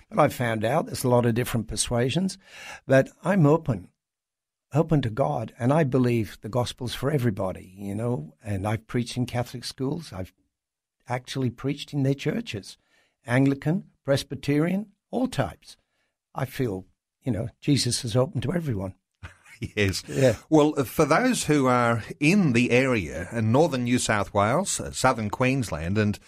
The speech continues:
Speaker 2: you might like to be a part of this outreach, it's coming up Friday, the twenty-sixth of May, and I'd encourage listeners, if you want to be a part of, uh, what will be quite a significant event, uh, for Tenterfield, uh, simply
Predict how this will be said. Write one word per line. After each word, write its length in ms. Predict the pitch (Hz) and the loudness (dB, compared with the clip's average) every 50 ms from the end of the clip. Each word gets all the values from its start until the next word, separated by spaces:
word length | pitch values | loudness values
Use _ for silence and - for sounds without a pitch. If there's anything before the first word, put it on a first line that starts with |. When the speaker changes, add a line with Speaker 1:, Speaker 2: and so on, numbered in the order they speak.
| - - _ _ | -20 -20 _ _
Speaker 2:
you 100 | - 117 | 0 2
might 220 | 117 127 131 135 127 | 4 4 4 4 4
like 220 | 123 123 123 120 | 4 2 2 2
to 80 | - 120 | -2 -4
be 160 | 110 107 101 | -2 0 -2
a 60 | 101 | -2
part 420 | - - - 135 131 131 131 101 101 | -4 -2 -2 0 2 2 0 0 0
of 360 | 92 90 90 87 85 - - - | -2 -2 -4 -6 -10 -14 -14 -2
this 280 | 92 117 117 - - - | 0 0 0 0 -2 -2
outreach, 560 | - 110 107 104 - 90 80 73 64 - - | 0 0 0 0 -2 -6 -8 -8 -10 -6 -6
it's 100 | 107 - | -6 -6
coming 300 | - - 143 156 151 127 | 0 -2 0 0 2 0
up 160 | 117 117 - | 0 0 -2
Friday, 640 | - - - 131 151 185 196 147 110 107 110 123 139 - - - - - _ _ | -2 0 2 2 4 4 4 2 2 2 2 2 0 -4 -8 -20 -20 -20 _ _
the 80 | - 110 | -8 -6
twenty-sixth 840 | - - - 147 160 165 151 127 - - - 185 185 - - - - | -6 -2 0 0 2 2 2 0 0 0 -2 -2 -2 -2 -6 0 0
of 200 | 120 107 90 - | 0 0 2 2
May, 540 | 117 117 110 104 80 67 76 92 113 123 - | 2 2 2 2 0 -2 -4 -4 -4 -2 0
and 200 | 110 113 113 113 | 0 2 4 6
I'd 160 | 127 151 151 | 4 4 2
encourage 580 | 127 113 - - 127 123 117 110 107 98 - - 110 | 0 -6 -2 0 2 2 2 2 0 -2 -8 -6 -2
listeners, 520 | 104 110 123 117 - - 92 82 82 85 | 0 0 0 0 -2 -4 -4 -4 -2 -2
if 180 | 101 95 - - | -4 -4 -2 0
you 140 | 107 104 | 0 2
want 140 | 98 117 120 | 4 4 2
to 60 | 110 | 2
be 120 | 90 98 98 | 0 0 -2
a 60 | 98 | -2
part 300 | 90 - 127 123 120 110 | -2 0 0 2 2 2
of, 200 | 104 98 90 - - _ - - _ _ | 0 -2 -4 -10 -18 _ -20 -20 _ _
uh, 80 | - 110 | -4 -2
what 220 | 110 120 160 - - | 0 2 0 2 2
will 140 | 135 123 113 | 0 2 2
be 160 | 120 123 117 | 2 0 -2
quite 260 | - - 135 135 120 | 0 0 2 2 2
a 40 | 113 | 0
significant 680 | - - 113 107 110 143 185 208 - - - 127 113 | 0 -2 -2 -2 0 0 0 0 0 -2 -2 -2 -2
event, 400 | 113 104 123 120 104 - - - _ _ _ _ _ _ _ | 0 2 2 2 2 -2 -4 -12 _ _ _ _ _ _ _
uh, 120 | 95 98 92 | 0 0 0
for 240 | - - 113 110 | 2 4 4 4
Tenterfield, 800 | - - 151 160 170 160 - - 104 85 76 - 98 127 - - _ _ _ _ _ | 4 2 0 2 2 0 -2 -2 -6 -6 -4 -6 -8 -8 -10 -14 _ _ _ _ _
uh, 300 | - 110 110 107 110 117 | 0 2 2 4 2 0
simply 600 | 120 - - 151 147 - 127 123 120 113 107 98 | 2 0 0 0 0 0 0 2 2 2 0 -2